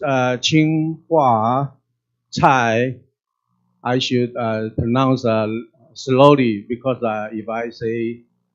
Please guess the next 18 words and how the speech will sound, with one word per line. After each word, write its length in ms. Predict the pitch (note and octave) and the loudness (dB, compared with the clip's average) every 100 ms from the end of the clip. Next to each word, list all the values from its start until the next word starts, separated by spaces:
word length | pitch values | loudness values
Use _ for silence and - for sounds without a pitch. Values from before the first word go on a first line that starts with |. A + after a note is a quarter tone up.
| - | -12
uh, 400 | G2+ G#2 G2+ G#2+ G2 _ _ _ _ _ _ _ _ _ - | -8 -6 -8 -10 -16 _ _ _ _ _ _ _ _ _ 0
fast, 320 | D#3 C3+ - | 2 2 -2
uh, 240 | G#2+ G2 G2+ _ | -8 -8 -14 _
that 260 | A#2 A#2+ A#2 | -10 -10 -8
means, 300 | A#2+ A#2 A#2 | -6 -4 -4
uh, 200 | A#2 G#2+ | -6 -8
Qinghua 460 | G#2 C3+ B2 B2+ A#2+ | -6 -4 -2 -4 -4
Cai. 360 | C3 A2+ F#2+ - | -2 -2 -4 -4
That, 260 | B2+ B2+ _ - | -4 -4 _ -12
uh, 300 | B2+ A#2 A2 A2+ B2 B2 | -8 -6 -8 -10 -10 -6
would 240 | C#3 C3+ C3+ | 0 0 2
be 160 | C#3+ | 0
similar 480 | C3 G3+ G3+ F3 C3+ | 4 6 6 8 6
to, 340 | C3 C#3 C3 | 4 4 4
uh, 120 | B2+ A#2 | 4 4
broccoli 640 | C#3+ D3+ D3+ B2+ A2 - | 6 4 4 -2 -4 -20
in 160 | A#2 A#2 | -16 -12
Chinese. 520 | B2+ B2 B2+ A#2 - | -8 -6 -2 -4 -6